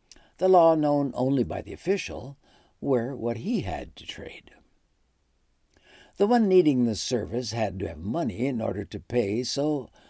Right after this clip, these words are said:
our local immigration official regularly inspected the missionary passports at Rathi.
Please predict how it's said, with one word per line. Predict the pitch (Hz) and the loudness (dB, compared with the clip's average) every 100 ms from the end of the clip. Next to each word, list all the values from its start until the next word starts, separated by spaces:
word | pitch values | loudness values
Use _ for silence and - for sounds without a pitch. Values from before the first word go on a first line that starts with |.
| _ | _
our | - 151 151 | 2 4 6
local | 123 117 123 113 | 4 2 -2 -6
immigration | 120 110 104 98 92 107 113 | -4 -4 -2 -4 -6 -6 -6
official | - 73 76 95 92 | -6 -12 -12 -10 -8
regularly | 98 165 160 156 143 | -2 -2 0 -2 -2
inspected | 143 135 - 123 117 120 107 | -6 -10 -8 -6 -6 -6 -8
the | |
missionary | 123 185 - 95 87 98 | -8 -8 -10 -10 -8 -8
passports | 95 82 - 90 90 120 | -8 -10 -12 -14 -12 -12
at | - | -10
Rathi. | 92 - - - | -10 -10 -18 -20